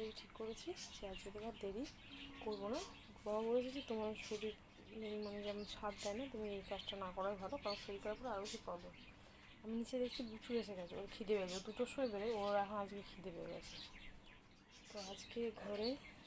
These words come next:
শুতেও পারবো, কারণ হচ্ছে গরমের জন্য আমি ঘরে শুতেও পারি না, দু-, ছুটি থাকলে, কাজ না থাকলে। রোজার মাসে যদিও কাজ আছে কম, উম, ছুটি, উম, ঘরে বসে থাকি না, বাইরে গিয়ে বসে থাকি, আর পুটু তো থাকেই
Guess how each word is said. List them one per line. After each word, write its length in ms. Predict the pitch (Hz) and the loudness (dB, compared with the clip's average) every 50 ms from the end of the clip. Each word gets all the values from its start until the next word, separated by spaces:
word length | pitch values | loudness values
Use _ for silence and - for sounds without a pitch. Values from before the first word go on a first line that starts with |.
| - | -8
শুতেও 380 | - - 220 202 - 208 202 190 175 - | -8 -6 -8 -2 0 0 0 0 0 -2
পারবো, 220 | 185 175 175 175 170 - | -2 -2 -2 -2 -2 -2
কারণ 220 | 180 185 190 196 214 208 202 | -2 0 0 0 0 0 0
হচ্ছে 200 | 202 202 - 226 214 202 196 | -2 -2 -2 -2 -2 0 0
গরমের 300 | 190 190 196 196 202 196 | 0 0 0 0 0 0
জন্য 140 | 214 208 208 208 208 | 0 0 0 0 0
আমি 100 | 208 208 196 | 0 0 0
ঘরে 160 | 190 190 196 196 - | 0 0 0 0 -2
শুতেও 260 | - 196 - 196 202 196 196 | -2 -2 -2 -2 0 0 0
পারি 160 | 185 180 175 175 | 0 0 0 -2
না, 60 | 175 175 175 | -2 -2 -4
দু-, 340 | 175 185 - - 185 185 180 - | -4 -6 -6 -4 -4 -4 -4 -4
ছুটি 220 | - 196 190 208 202 - - | -4 -4 -4 -4 -4 -4 -4
থাকলে, 240 | 196 190 190 185 190 - - | -4 -4 -4 -4 -6 -4 -2
কাজ 140 | 185 180 185 185 185 | -2 -2 -2 -2 -4
না 60 | 185 - | -6 -6
থাকলে। 260 | - 202 190 190 185 196 - - - - - - - - - - - | -8 -10 -10 -10 -12 -12 -12 -14 -14 -14 -14 -12 -12 -12 -12 -4 -2
রোজার 260 | 202 202 202 202 196 196 | 0 4 4 4 4 2
মাসে 180 | 196 - - 226 220 | 0 -2 2 2 4
যদিও 200 | 214 202 226 240 240 233 | 4 6 6 8 8 8
কাজ 80 | 226 220 214 | 6 4 4
আছে 140 | - - 214 - - | 0 -2 -6 -2 -2
কম, 160 | 202 196 226 - - - - - - - - - - - 196 | -2 0 -2 -2 -6 -10 -14 -14 -14 -14 -14 -14 -12 -10 -6
উম, 200 | 196 190 185 190 185 | -4 -4 -4 -4 -4
ছুটি, 260 | - - 202 - - 214 - - - - | -6 -8 -8 -8 -10 -12 -12 -10 -8 -6
উম, 260 | 208 202 190 190 190 190 180 190 - - - - 208 - | -4 -4 -2 -2 -2 -4 -4 -6 -8 -10 -10 -10 -8 -6
ঘরে 240 | 214 208 208 214 202 202 | -4 -2 -2 -2 -2 -2
বসে 180 | 208 - 226 208 202 | -4 -4 -4 -4 -6
থাকি 180 | 185 - - 214 208 | -8 -8 -6 -4 -2
না, 60 | 202 202 196 | -2 0 0
বাইরে 180 | 190 190 190 202 185 | 2 2 2 2 2
গিয়ে 120 | 202 202 185 190 | 2 0 0 -2
বসে 160 | 180 - - - | -6 -8 -8 -8
থাকি, 220 | - - - 254 285 - - - - - - - - - - - - | -8 -4 -2 -2 -4 -4 -6 -14 -16 -16 -16 -14 -12 -12 -10 -8 -8
আর 80 | 233 - - | -8 -6 -6
পুটু 180 | 233 214 - 214 | -6 -6 -4 -4
তো 60 | 208 208 - - | -6 -6 -4 -4
থাকেই 300 | 196 185 - 185 180 | -6 -4 -2 -2 -2